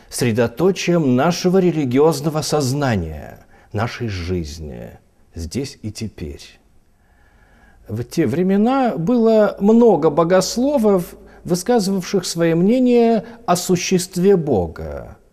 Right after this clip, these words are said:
о том, что на самом деле человеческий разум постигнуть не в состоянии. Естественно, что пытливый ум человека пытался проникнуть и туда, в эту неприступную тайну,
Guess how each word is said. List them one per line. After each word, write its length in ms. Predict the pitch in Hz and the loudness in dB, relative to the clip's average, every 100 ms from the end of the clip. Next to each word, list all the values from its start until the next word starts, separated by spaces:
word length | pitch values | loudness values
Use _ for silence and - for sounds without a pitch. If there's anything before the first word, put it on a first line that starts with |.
| _ | _
о 140 | 113 | -8
том, 200 | 120 226 | -4 -2
что 180 | 208 - | -2 -4
на 120 | 117 | -4
самом 360 | 123 139 131 127 | -4 -6 -6 -6
деле 220 | 190 196 | -4 -4
человеческий 640 | 180 135 135 131 127 - 143 | -4 -6 -4 -4 -6 -6 -4
разум 320 | 214 202 190 | -2 -2 -2
постигнуть 640 | 160 143 - 202 190 175 | -2 -6 -4 -2 0 0
не 140 | 185 196 | 2 2
в 60 | |
состоянии. 1120 | 196 190 - 214 190 101 85 76 69 60 50 - _ _ _ _ _ _ _ _ _ | 2 0 2 4 4 2 -2 -10 -14 -16 -18 -20 _ _ _ _ _ _ _ _ _
Естественно, 640 | 85 87 - 180 - 87 80 | -10 -8 -6 -8 -6 -6 -6
что 300 | - 85 78 | -8 -10 -8
пытливый 480 | 113 - 131 92 107 | -8 -4 -4 -2 -2
ум 160 | 110 | -2
человека 680 | - 101 92 110 190 104 82 - | -4 -4 -4 -4 -4 -6 -8 -10
пытался 400 | 113 135 170 - | -8 -4 -4 -6
проникнуть 560 | - 113 156 - 160 - | -4 -4 -4 -6 -10 -6
и 80 | 180 | -4
туда, 580 | 214 233 190 85 80 - _ _ _ _ | -2 0 0 -2 -6 -14 _ _ _ _
в 120 | 98 147 | -6 -2
эту 140 | 165 | 2
неприступную 800 | 165 160 160 - 214 190 196 202 | 2 2 -4 0 0 2 2 2
тайну, 840 | 202 226 196 110 107 95 90 73 | 2 2 2 2 0 0 -4 -8